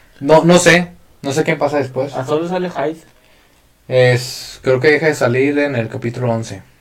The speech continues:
Speaker 1: ¿Once o doce? No sé si son doce o trece, no me acuerdo. Pero es un capítulo antes del final, ya no vuelve a salir.
Speaker 2: Ok.
Speaker 1: Pero cuenta que sale del café, de que se despide, bla, bla, bla. Sale y lo, de repente se queda parado.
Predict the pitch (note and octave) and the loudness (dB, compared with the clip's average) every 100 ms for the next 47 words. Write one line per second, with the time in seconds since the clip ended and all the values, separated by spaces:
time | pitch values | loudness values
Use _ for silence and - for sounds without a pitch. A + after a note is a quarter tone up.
0 | _ _ _ - B2+ E3+ G#3 F3 F#3+ B3 | _ _ _ -6 -2 2 4 4 2 0
1 | - - D#3+ F#3 F#3 G3 F#3 F3 F3 E3+ | -10 -4 0 2 2 2 6 6 6 4
2 | E3 E3 F3 D#3 D#3 - D3+ F#3+ - - | 4 2 2 -2 -2 0 0 0 -6 -20
3 | _ D3 C#3+ E3 F3 G#3 A3 A3 A3 G3+ | _ 2 2 2 2 2 2 4 2 4
4 | F3+ F#3+ A#3 A3 E3+ D#3 D3+ F3+ E3+ D3 | 2 2 2 4 4 2 2 2 2 2
5 | C#3+ C#3+ D3 C#3+ B2 G#2+ F#2+ - _ _ | 2 4 2 0 0 -2 -6 -12 _ _
6 | _ B2+ A#2+ A2+ C3 C3+ C#3+ D#3 D3 B2+ | _ -14 -12 -2 2 4 4 4 2 6
7 | D3 E3+ A#3+ C4 D3+ C3+ B2 B2 F#3 G#3 | 6 6 2 0 0 0 2 2 2 2
8 | G3 D3+ A#2+ C3 A#2 - F#3+ G#3+ G#3+ F#3 | 0 0 -2 0 -2 -2 2 4 6 6
9 | D#3+ D3 G3+ - - - - - - D#3 | 6 6 2 0 -20 -20 -20 -20 2 6
10 | F3 B3+ C#4+ - - D3 D3+ C#3+ C3 C3 | 6 4 -2 -14 -8 -2 4 6 6 4
11 | B2+ B2 C#3+ D#3 C3+ B2 B2 A#2 A#2 D3+ | 2 0 -2 -2 4 4 6 8 8 6
12 | G3 | 0